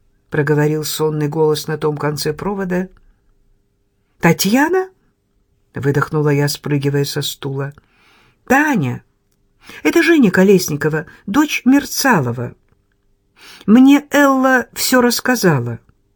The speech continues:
Я только что говорила с вашим мужем, он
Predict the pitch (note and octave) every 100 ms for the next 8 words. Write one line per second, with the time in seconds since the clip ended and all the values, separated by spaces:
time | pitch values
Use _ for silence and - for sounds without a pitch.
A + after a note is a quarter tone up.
0 | _ _ _ _ _ _ - E3+ E3+ E4+
1 | E4+ - C4+ A3+ A3+ A3 A3 G#3 F#3 G#3
2 | - G3+ G#3 A3+ C#4 D4+ D4 D4 - -
3 | - - C4+